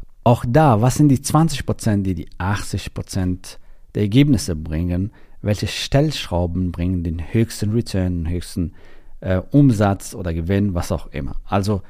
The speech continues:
auch hier ist ganz, ganz wichtig, wenn du dich fokussierst,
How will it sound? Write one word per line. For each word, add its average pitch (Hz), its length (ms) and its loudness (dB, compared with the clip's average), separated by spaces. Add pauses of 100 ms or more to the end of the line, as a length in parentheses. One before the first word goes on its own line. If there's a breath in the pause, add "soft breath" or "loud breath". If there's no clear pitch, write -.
(280 soft breath)
auch 101 220 -2
hier 147 340 2
ist - 180 -4
ganz, 120 240 2
ganz 101 260 -2
wichtig, 101 520 -2 (360 soft breath)
wenn 110 200 2
du 107 100 0
dich 101 220 -2
fokussierst, - 880 -2